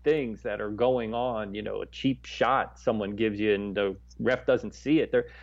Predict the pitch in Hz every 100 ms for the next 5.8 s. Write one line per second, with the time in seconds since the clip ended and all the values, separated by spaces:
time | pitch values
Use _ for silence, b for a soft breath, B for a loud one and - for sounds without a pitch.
0 | B 170 160 202 - 185 175 160 - 139
1 | 117 - 160 143 110 113 110 107 131 123
2 | 226 233 156 139 131 113 - 160 120 110
3 | 117 120 - 123 98 104 - - 120 135
4 | - 50 - - - - - 139 147 -
5 | - 110 151 - - - - 50